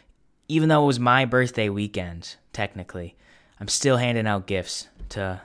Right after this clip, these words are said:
to kin. So, um, I'm just a good purse.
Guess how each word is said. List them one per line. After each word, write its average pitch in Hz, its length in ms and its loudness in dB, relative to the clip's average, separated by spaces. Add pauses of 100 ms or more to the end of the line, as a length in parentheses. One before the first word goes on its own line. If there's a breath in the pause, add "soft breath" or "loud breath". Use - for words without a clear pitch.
(140)
to 107 100 -14
kin. 90 420 -8
So, 92 420 -4 (720 loud breath)
um, 92 560 -6 (1400)
I'm 120 80 -8
just - 160 -8
a 120 40 -10
good 107 240 -4
purse. - 420 -6